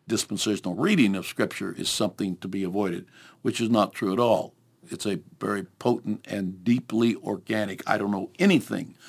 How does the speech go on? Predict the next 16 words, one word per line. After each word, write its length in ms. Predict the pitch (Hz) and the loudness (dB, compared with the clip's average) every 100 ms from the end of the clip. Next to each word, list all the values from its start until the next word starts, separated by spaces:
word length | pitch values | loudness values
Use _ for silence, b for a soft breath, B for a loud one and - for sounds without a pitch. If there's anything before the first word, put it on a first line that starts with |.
| B B | B B
more 160 | 98 101 | 0 4
deeply 400 | 139 127 123 107 | 4 4 6 4
organic, 520 | 101 92 113 95 - | 4 4 0 0 -4
I've 140 | 95 - | -6 -2
said 220 | 117 104 | -2 -2
this 160 | 104 | -4
before, 460 | - - - - - B B B _ | -6 -8 -6 -8 -10 B B B _
than 280 | 104 104 107 - | 2 2 2 -2
a, 220 | 107 101 - _ _ | -4 -4 -12 _ _
than 340 | 120 110 101 98 | -6 -2 0 2
the, 180 | 98 92 | 0 -4
than 260 | 110 104 95 | -2 0 0
the 80 | |
concept 960 | - - - 180 175 131 - 76 - - - | -4 -4 4 8 8 6 2 -2 -8 -10 -6
of 180 | 92 | -4
dispensations. 800 | 95 98 - - - 101 107 - | -2 -4 -6 -8 -8 -10 -14 -18